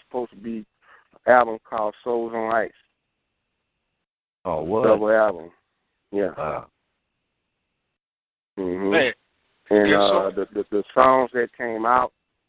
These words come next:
Speaker 1: that, that, that made the cut came out to be super tight.
Speaker 2: Damn.
Speaker 3: Okay. So, um, can you name just a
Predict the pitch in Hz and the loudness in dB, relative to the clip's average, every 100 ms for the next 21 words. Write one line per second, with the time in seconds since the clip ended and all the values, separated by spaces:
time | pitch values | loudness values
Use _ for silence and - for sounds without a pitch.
0 | _ _ _ _ _ _ _ - 101 98 | _ _ _ _ _ _ _ -10 -6 -6
1 | 104 98 107 101 110 117 117 104 - - | -8 -8 -6 -4 0 0 0 -4 -8 0
2 | 127 - _ _ _ _ _ _ - 110 | 0 0 _ _ _ _ _ _ -8 -4
3 | 107 107 104 101 104 - - - 90 - | -2 -4 -6 -12 -12 -14 -14 -10 -10 -10
4 | - _ _ _ _ _ _ _ _ _ | -16 _ _ _ _ _ _ _ _ _
5 | _ _ _ _ _ _ _ _ 80 85 | _ _ _ _ _ _ _ _ -10 -8
6 | 78 67 - - _ 127 127 - _ _ | -8 -10 -12 -14 _ -10 -10 -12 _ _
7 | _ - - - - _ - 214 202 185 | _ -18 -14 -14 -14 _ -4 -2 0 -2
8 | 170 - _ _ - _ _ _ - 175 | -8 -14 _ _ -20 _ _ _ 0 2
9 | 165 147 127 117 120 _ _ _ _ _ | 2 0 -4 -8 -18 _ _ _ _ _
10 | _ _ _ _ _ _ _ _ 175 _ | _ _ _ _ _ _ _ _ -20 _
11 | - 131 160 - 220 220 233 240 240 214 | -20 -20 -6 0 0 0 -8 -16 -18 -10
12 | 214 214 214 208 202 196 185 _ _ _ | -6 -4 -4 -6 -10 -14 -20 _ _ _
13 | _ _ _ _ 175 202 180 165 | _ _ _ _ 0 0 0 -6